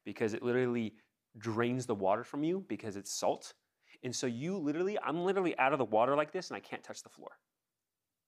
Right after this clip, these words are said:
My stomach is out of the water because there's so much salt. You can literally float and you can't ever sink in the Dead Sea. It's the coolest, trippiest thing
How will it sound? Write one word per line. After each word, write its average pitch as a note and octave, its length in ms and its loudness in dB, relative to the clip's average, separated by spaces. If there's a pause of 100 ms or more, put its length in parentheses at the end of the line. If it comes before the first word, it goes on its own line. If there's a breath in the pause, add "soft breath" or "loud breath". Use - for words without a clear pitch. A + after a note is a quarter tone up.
(120)
My A#2+ 300 4
stomach - 540 0
is A2+ 80 -4
out G#2+ 160 6
of G2+ 60 2
the G2 80 0
water F#2 280 -4
because G#2+ 300 -8
there's G#2+ 220 -4
so A#2+ 140 -4
much G#2+ 200 -6
salt. - 220 -6 (400 soft breath)
You B2+ 100 -2
can D3+ 160 2
literally C#3+ 240 6
float - 680 -2 (880)
and B2 200 4
you B2 80 4
can't C3+ 220 -2
ever A2+ 200 2
sink - 460 -6 (280)
in A#2+ 100 -6
the G2+ 80 -4
Dead G2 220 -10
Sea. - 140 -14
It's - 160 -10
the B2+ 100 -6
coolest, D#3 540 -2
trippiest - 480 -2
thing A2+ 320 -2